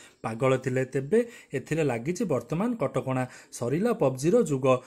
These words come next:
ତାଲା ପଡ଼ିଲା ପବ୍ଜି ଆପ୍ ଉପରେ। ଏହାର ଫ୍ରେଣ୍ଡସ୍, ମୁଖ୍ୟ କାରଣ ରହିଛି ଲଦାଖ ସୀମାର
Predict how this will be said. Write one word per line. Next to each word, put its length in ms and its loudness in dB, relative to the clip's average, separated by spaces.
ତାଲା 220 0
ପଡ଼ିଲା 400 2
ପବ୍ଜି 400 0
ଆପ୍ 240 0
ଉପରେ। 340 0
ଏହାର 360 -2
ଫ୍ରେଣ୍ଡସ୍, 380 0
ମୁଖ୍ୟ 320 -4
କାରଣ 340 -2
ରହିଛି 300 0
ଲଦାଖ 380 -2
ସୀମାର 360 -2